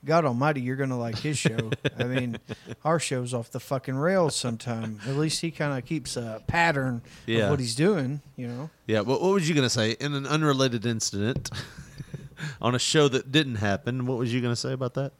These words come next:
Speaker 1: Oh, you got me dumbfounded now. I
Speaker 2: You
Speaker 1: really
Speaker 2: said
Speaker 1: don't
Speaker 2: something
Speaker 1: remember.
Speaker 2: about, um,
Speaker 1: I was just gonna say you were a bit aggressive, but we're trying to tone down the, uh, the violence this week.
Speaker 2: Yeah, we did a show. If,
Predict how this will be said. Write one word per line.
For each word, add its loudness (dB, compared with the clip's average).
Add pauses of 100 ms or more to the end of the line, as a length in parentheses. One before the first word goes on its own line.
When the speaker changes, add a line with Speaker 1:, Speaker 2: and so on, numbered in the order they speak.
(200)
Speaker 1:
Oh, -12
you -12
got -6
me -6
dumbfounded -6
now. -8
I -4
Speaker 2:
You -4
Speaker 1:
really 2
Speaker 2:
said 2
Speaker 1:
don't -2
Speaker 2:
something 2
Speaker 1:
remember. 4
Speaker 2:
about, 6 (760)
um, -4
Speaker 1:
I 8
was 2
just 0
gonna 0
say 4
you 0
were 6
a 8
bit 6
aggressive, 2
but 0
we're 2
trying 2
to 0
tone 0
down -2 (500)
the, 0
uh, -6 (1000)
the 4
violence 4
this -6
week. -12 (200)
Speaker 2:
Yeah, 2
we 4
did 4
a 0
show. 2
If, -4